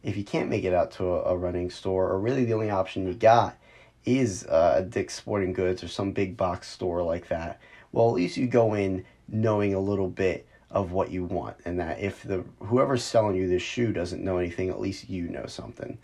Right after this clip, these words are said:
So, uh, I definitely recommend that, to just take some time and read some shoe reviews. It's super helpful.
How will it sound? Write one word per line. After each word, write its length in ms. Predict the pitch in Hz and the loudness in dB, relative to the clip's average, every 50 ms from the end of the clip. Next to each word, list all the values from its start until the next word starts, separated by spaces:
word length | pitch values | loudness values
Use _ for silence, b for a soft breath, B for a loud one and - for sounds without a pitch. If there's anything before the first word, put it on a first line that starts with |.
| b b b b b b b | b b b b b b b
So, 460 | - - - 92 90 85 87 85 - - | -6 2 4 6 6 6 4 0 -2 0
uh, 340 | - 90 90 85 85 71 55 | 2 2 4 4 2 2 0
I 60 | - | 0
definitely 360 | - - - - - - - - | 2 2 2 2 2 -2 0 0
recommend 480 | - - - 92 92 87 90 90 85 | 0 0 0 -4 -2 -2 -2 -2 -4
that, 300 | 82 - - - - - | -6 -6 -8 -10 -10 -12
to 320 | - - 98 95 92 92 90 | -12 -10 -8 -6 -6 -6 -6
just 320 | - 101 101 - - - | -6 -6 -8 -8 -8 -8
take 160 | - 139 - | -8 -8 -6
some 160 | - 151 135 | -4 -6 -4
time 340 | 127 - 131 135 143 151 147 | 0 0 0 0 2 0 0
and 100 | 131 127 | -2 -2
read 200 | 127 135 139 131 | -2 -2 -4 -4
some 100 | - 135 | -4 -4
shoe 220 | 127 - - 131 139 | -4 -2 -2 -2 -2
reviews. 640 | 143 139 123 - 117 120 117 117 113 117 - - B B B B B B B B B B B | -2 -2 -2 -2 0 0 2 0 -2 -4 -6 -12 B B B B B B B B B B B
It's 220 | - - 196 - | -8 -8 -6 -6
super 400 | - - - 185 180 - 185 - | -8 -4 -4 -4 -2 0 -2 0
helpful. 640 | 151 139 123 120 120 - - 117 113 113 113 117 b | 4 6 4 4 4 0 0 2 2 2 0 -2 b